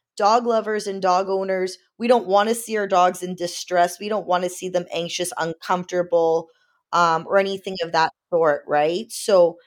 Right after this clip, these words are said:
being able to see their dogs more relaxed during thunderstorms in particular, or during, um, fireworks, right? Especially this time of year, we're in summer. Um, I've got customers that are like,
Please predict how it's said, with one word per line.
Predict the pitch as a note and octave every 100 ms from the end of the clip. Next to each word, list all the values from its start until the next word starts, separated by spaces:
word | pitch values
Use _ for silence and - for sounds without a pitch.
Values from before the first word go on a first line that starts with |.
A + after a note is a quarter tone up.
| _ _
being | A3+ G#3+
able | A3 A3+ A3+
to | A3+
see | G#3 A3
their | G#3 G3
dogs | F#3 F3+ F3+
more | G3+ F#3+
relaxed | F#3 E3 D#3+ F#3 - D#3+
during | D#3 F3+ G3 G3+
thunderstorms | - F#3+ F#3 G3 G#3 G#3 G3 G3 F3+
in |
particular, | F3 F3 - F#3+ F#3 G#3 G#3 G#3+ A3+ - _ _ -
or | F#3+
during, | F#3 F#3+ G3 G3+
um, | F#3+ F3+ F3 E3+ E3+ - _
fireworks, | - E3+ F#3 G3+ G#3+ G#3
right? | G3+ G3+
Especially | G3 A#3 A3+ G3+
this | G3 G3
time | - G3 G3
of |
year, | F3+ F#3 G3+ F#3
we're | F3
in | E3+ F3+
summer. | - G#3 G#3 G3+ G#3 - _ _ _
Um, | F3+ F3 F#3 _ _ -
I've | G3+
got | A3 A3
customers | A3+ A3 A3+ G3+
that | G#3
are | G3+
like, | G3